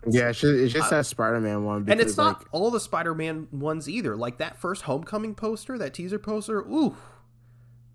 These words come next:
Speaker 2: heat. <laughs> The one where he's,
Speaker 1: I
Speaker 2: like,
Speaker 1: know.
Speaker 2: laying down with the jacket and whatever.
Speaker 1: Yeah, that was
Speaker 2: So
Speaker 1: pretty
Speaker 2: good.
Speaker 1: good.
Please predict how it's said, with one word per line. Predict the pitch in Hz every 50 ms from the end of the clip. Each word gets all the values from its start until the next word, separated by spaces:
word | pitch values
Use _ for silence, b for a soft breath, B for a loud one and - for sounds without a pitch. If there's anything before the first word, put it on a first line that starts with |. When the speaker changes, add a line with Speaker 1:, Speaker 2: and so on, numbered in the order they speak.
| _ _ _
Speaker 2:
heat. | - - - 202 247 247 185 117 - - - - - _
<laughs> | _ B B B B B B 208 - - -
The | 202 175 170
one | 160 175 175 175 170
where | 180
he's, | 165 113
Speaker 1:
I | 110
Speaker 2:
like, | 104 104
Speaker 1:
know. | 104
Speaker 2:
laying | 135 139 147 147 139
down | 135 131 139 151 143
with | 135 135
the | - 123 113 110 101 98
jacket | 95 117 117 117 123 - - 160
and | 160 165 160
whatever. | 160 165 170 175 185 190 202 196 b b b b b b b b b b b b
Speaker 1:
Yeah, | 110 120 131 123 110
that | 104 113 135
was | 135 123
Speaker 2:
So | 147 160
Speaker 1:
pretty | 160 123 107
Speaker 2:
good. | 107 104 107 107 101 92
Speaker 1:
good. | 95 98